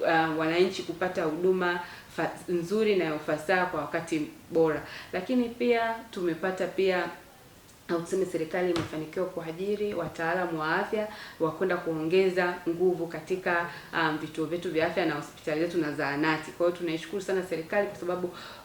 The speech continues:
tunaweza tukawa na majengo, lakini kama hatuna wahudumu wa afya inakuwa, uh, inakuwa ni mzigo. Kwa hiyo tunaishukuru serikali pia kwa kutupatia watumishi wa afya ambao wamekwenda kuhudumu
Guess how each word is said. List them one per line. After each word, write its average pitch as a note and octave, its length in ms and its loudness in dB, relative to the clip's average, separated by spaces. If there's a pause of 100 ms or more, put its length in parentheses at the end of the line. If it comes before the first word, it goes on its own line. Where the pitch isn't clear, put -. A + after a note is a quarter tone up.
(180)
tunaweza G3+ 360 2
tukawa G3+ 300 0
na F3 80 4
majengo, F3+ 520 -2
lakini F3 320 0
kama F3+ 260 -4
hatuna F3 440 -4
wahudumu F3 460 -2
wa E3 160 0 (120)
afya F3+ 380 -4
inakuwa, D#3+ 480 -6 (400)
uh, D3+ 380 -4
inakuwa D#3+ 280 -2
ni D3+ 80 -2
mzigo. C#3+ 440 -6
Kwa F3 180 0
hiyo F3+ 120 4
tunaishukuru F3 520 -2
serikali F#3+ 340 0
pia G3+ 160 -2
kwa E3+ 80 -4
kutupatia G3+ 720 -4 (240)
watumishi G3+ 640 -4
wa G#3 260 -4
afya A3+ 220 -4 (320)
ambao E3 280 2
wamekwenda E3+ 420 0
kuhudumu F#3+ 640 -4